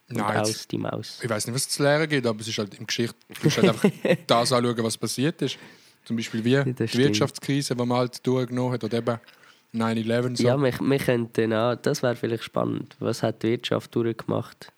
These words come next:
Speaker 1: in dieser Zeit? Das
Speaker 2: Ja.
Speaker 1: wird eh spannend.
Speaker 2: Die Wirtschaft wird ja komplett, ey,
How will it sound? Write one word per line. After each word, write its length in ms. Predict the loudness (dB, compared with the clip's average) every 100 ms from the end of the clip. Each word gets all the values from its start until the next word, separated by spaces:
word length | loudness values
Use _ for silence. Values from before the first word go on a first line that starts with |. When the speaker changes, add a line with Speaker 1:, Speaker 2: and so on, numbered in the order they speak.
| -8
Speaker 1:
in 100 | -4
dieser 340 | -2 -4 -6
Zeit? 420 | -6 -6 -6 _ -20 _ -2
Das 240 | 0 0 -2
Speaker 2:
Ja. 80 |
Speaker 1:
wird 400 | -6 -4 -6 -2
eh 120 | 0 0
spannend. 500 | -2 -2 -2 -6 -12 -20 _ 0
Speaker 2:
Die 20 |
Wirtschaft 520 | 0 2 0 -2 -4
wird 180 | -4 -4
ja 80 | -6
komplett, 580 | -4 -6 -4 -4 -4 -4
ey, 160 | -6